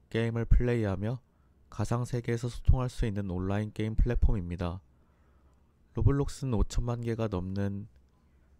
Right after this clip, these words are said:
게임이 있을 정도로 선풍적 인기를 끌고 있고 이천이십삼 년 일 분기 하루 이용자가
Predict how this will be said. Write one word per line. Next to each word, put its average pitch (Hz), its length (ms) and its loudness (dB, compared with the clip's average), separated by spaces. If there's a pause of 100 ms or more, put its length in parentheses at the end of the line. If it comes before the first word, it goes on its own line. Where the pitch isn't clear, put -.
(100)
게임이 120 320 0
있을 98 260 -2
정도로 92 640 -2 (360)
선풍적 - 640 0
인기를 98 380 -2
끌고 110 380 -2
있고 92 420 -6 (640)
이천이십삼 107 800 -4
년 120 200 -4
일 123 140 -6
분기 120 380 -4
하루 120 320 -2
이용자가 95 640 -4